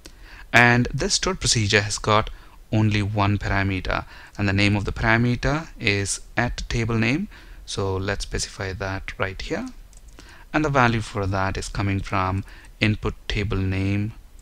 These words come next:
text box. And then we don't need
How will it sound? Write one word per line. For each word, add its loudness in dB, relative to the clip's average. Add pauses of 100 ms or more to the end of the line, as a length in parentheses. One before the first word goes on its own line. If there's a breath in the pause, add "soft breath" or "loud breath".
text -6
box. -6 (840 loud breath)
And 0
then 0
we -2
don't 0
need 0